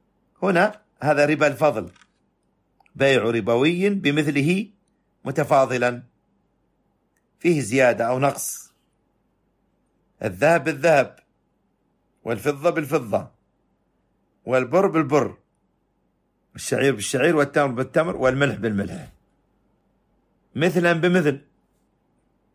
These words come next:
نفس الوزن، سواء بسواء، يداً بيد، تقابض في المجلس،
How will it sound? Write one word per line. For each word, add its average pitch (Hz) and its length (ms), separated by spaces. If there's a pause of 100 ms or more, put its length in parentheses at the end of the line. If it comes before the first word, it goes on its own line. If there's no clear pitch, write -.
نفس 139 280
الوزن، 123 400 (1300)
سواء 139 400
بسواء، 156 640 (340)
يداً 120 360
بيد، 165 400 (800)
تقابض 135 580 (120)
في - 100
المجلس، 117 760